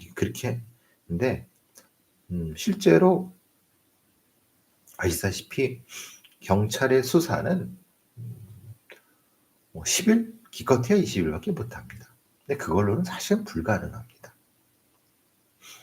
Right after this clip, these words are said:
음, 과트님, 명칭만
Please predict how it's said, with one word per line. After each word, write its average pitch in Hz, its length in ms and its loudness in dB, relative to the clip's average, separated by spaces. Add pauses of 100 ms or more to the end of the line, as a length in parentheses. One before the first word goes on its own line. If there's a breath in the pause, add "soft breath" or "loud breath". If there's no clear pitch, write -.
(360 loud breath)
음, - 640 -16 (1000 loud breath)
과트님, 98 600 4 (920 loud breath)
명칭만 135 920 6